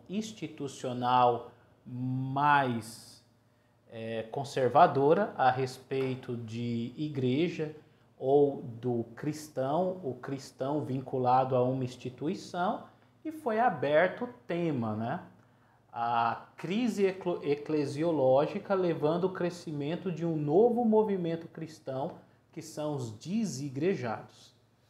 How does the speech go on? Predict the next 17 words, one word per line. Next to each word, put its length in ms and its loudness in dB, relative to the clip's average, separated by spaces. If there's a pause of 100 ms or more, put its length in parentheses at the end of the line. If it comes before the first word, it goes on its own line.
(460)
Então 180 -2
a 60 2
temática 720 0
da 120 4
nossa 380 2
aula 320 8
hoje 380 2
ainda 340 0
gira 320 0
em 80 -4
torno 420 -2
disso, 460 -4
mas 260 0
abrindo 520 0
um 60 -2
pouco 380 0
mais, 560 0